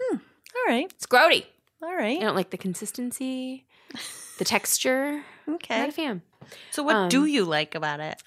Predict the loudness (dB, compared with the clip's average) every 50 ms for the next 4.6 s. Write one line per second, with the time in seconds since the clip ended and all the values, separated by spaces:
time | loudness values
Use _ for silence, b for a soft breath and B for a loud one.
0 | -14 -8 -4 -2 -2 -2 -2 -2 -2 -2 -2 -2 -2 -2 0 0 0 0 0 -2
1 | -2 -4 -6 -8 -8 -8 -8 -8 -8 -8 -10 -10 b b b b b b _ _
2 | _ _ _ _ _ _ _ _ _ _ -2 2 4 4 4 4 2 0 -2 -2
3 | -4 -4 -4 -4 -4 -8 -10 -12 -12 -14 -14 -14 -16 -18 -20 -18 -18 -18 -16 -16
4 | -12 -10 -10 -8 -4 -4 -2 0 0 0 -2 -4